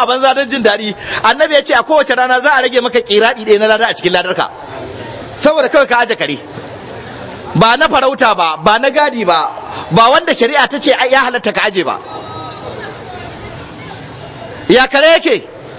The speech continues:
Duk inda yake bai zama lafiya. In ka kawo masa hari, ya rinka shashsheka, ya, ya, harshen sana fitowa waje. In ka kyale shi, ya ci gaba.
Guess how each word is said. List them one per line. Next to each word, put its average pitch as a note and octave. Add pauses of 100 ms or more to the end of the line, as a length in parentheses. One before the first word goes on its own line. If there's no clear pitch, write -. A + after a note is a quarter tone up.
(420)
Duk D#4
inda F4+
yake D4+
bai C4
zama A#3
lafiya. A3 (1120)
In E4+
ka F4
kawo E4+
masa D#4+
hari, D#4 (1400)
ya A#3
rinka D4+
shashsheka, G#3 (880)
ya, F#3+
ya, A3+ (120)
harshen C#4+
sana A#3+
fitowa G3+
waje. A#2+ (680)
In D#4
ka E4+
kyale E4
shi, D#4+ (1600)
ya B3
ci D#4+
gaba. G3